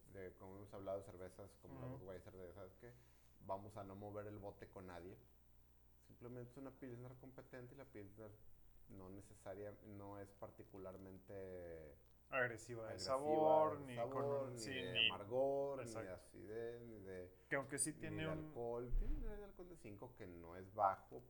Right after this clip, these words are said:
Speaker 1: pero tampoco llama la atención.
Speaker 2: Sí, lo que sí tiene es un muy buen sabor y en el aftertaste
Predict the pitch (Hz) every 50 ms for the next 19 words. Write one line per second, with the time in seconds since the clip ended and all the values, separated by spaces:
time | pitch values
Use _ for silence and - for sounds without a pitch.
0 | - - 101 85 85 - - 80 78 - - 90 87 - - - 104 98 92 87
1 | 87 82 80 80 80 80 82 85 85 82 85 87 90 92 92 90 101 107 107 104
2 | 123 123 113 107 107 - - - - - - - - - - - - 175 160 165
3 | 160 - - - 143 139 139 131 139 127 127 160 160 160 170 165 165 165 165 160
4 | 160 160 160 156 160 160 151 147 143 143 139 139 131 131 135 139 143 139 135 139
5 | 139 131 - - 143 131 117 113 113 113 - - - - - - - - - -
6 | 117 117 120 113 110 110 107 107 113 113 110 110 - - - 127 123 123 - -
7 | 131 120 113 117